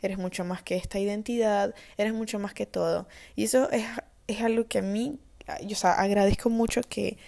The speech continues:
que lo haya podido resignificar y lo haya podido entender mejor, porque muchos, muchos años me sentí como mal, como,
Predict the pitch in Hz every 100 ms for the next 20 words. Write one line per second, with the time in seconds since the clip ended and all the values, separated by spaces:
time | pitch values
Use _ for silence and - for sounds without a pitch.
0 | - - - - - 185 185 - - -
1 | 202 190 180 202 202 220 190 185 185 202
2 | 190 - 196 190 196 175 175 160 - 190
3 | 196 190 190 185 - 190 170 165 170 190
4 | 180 180 190 175 180 180 190 - 220 214
5 | - 180 175 180 92 - - 233 - -
6 | - 190 196 233 240 226 233 247 254 170
7 | 160 - 160 170 202 220 - - - -
8 | - - - - 175 160 156 156 269 349
9 | - 98 - 175 165 160 165 175